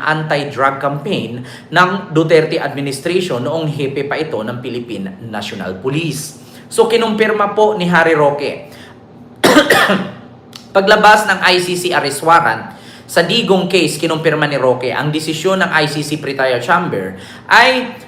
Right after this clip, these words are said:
may direksyon sila. So, tuloy-tuloy lang ang kanilang paglilitis. Inaasahan po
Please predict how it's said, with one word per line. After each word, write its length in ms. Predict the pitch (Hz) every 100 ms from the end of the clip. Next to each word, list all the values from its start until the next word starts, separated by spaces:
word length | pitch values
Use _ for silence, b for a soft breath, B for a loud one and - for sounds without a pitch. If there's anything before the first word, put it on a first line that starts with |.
| -
may 320 | 185 226 226
direksyon 560 | 175 196 185 - 208 196
sila. 400 | 190 175 165 -
So, 160 | - 175
tuloy-tuloy 800 | 208 226 220 220 208 226 214 202
lang 240 | 208 208
ang 160 | 190 190
kanilang 400 | 180 180 185 180
paglilitis. 640 | 170 170 165 180 185 180
Inaasahan 800 | 165 160 139 156 156 165 165 165
po 400 | 208 240 240 B